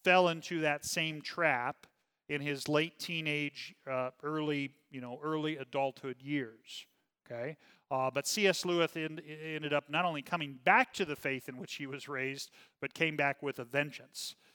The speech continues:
And if you haven't read a lot of C S Lewis, I would strongly encourage you to do so, okay? One of his books called Mere Christianity, very good. Favorite book,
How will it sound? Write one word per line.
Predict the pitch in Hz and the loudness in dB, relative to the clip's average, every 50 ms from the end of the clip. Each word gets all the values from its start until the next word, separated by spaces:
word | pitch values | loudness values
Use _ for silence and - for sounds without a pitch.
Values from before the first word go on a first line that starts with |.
| _ _ - | _ _ -8
And | 131 131 | -6 -6
if | 135 135 | -6 -6
you | 135 | 2
haven't | 127 170 226 254 240 185 | 8 8 8 8 6 4
read | 196 196 185 | 4 6 8
a | |
lot | 175 170 170 170 | 10 10 10 8
of | 170 156 - | 8 4 0
C | - 180 175 | 0 0 2
S | 175 156 - - | 0 0 -2 0
Lewis, | 175 165 180 208 202 - - - - - - - _ _ - | 0 2 2 2 0 -2 -4 -8 -8 -12 -18 -20 _ _ -10
I | 135 131 | -10 -10
would | 135 - | -8 -8
strongly | - - - - 170 165 170 175 175 165 | -8 -8 -4 2 4 4 4 4 2 -2
encourage | 160 151 139 - 170 156 151 147 139 | -4 -4 -4 -4 -2 -2 -2 -2 -4
you | 143 | -6
to | 135 131 | -6 -6
do | 131 139 139 | -4 -6 -6
so, | - - - - - 113 _ _ _ _ _ _ _ _ - 120 | -6 -8 -12 -14 -16 -18 _ _ _ _ _ _ _ _ -10 -6
okay? | 120 143 143 | -6 -4 -2
One | 143 147 | -2 -4
of | 151 147 | -2 -4
his | 151 135 | -4 -4
books | 139 156 151 - | -4 -6 -6 -6
called | - - 139 127 | -4 -4 -4 -2
Mere | 135 139 147 156 151 | -2 -4 -4 -4 -4
Christianity, | - - 160 - - - 147 143 147 151 156 147 147 | -4 -8 -8 -8 -8 -6 -4 -2 -2 -2 -2 -4 -6
very | 127 135 123 123 123 | -6 -6 -6 -8 -8
good. | 120 131 143 156 160 170 - _ _ _ _ _ _ _ _ _ - | -8 -6 -4 -2 -2 -2 -4 _ _ _ _ _ _ _ _ _ 4
Favorite | - 170 196 214 214 202 - - | 6 8 8 8 6 4 2 4
book, | 170 180 190 - - | 4 2 2 2 -2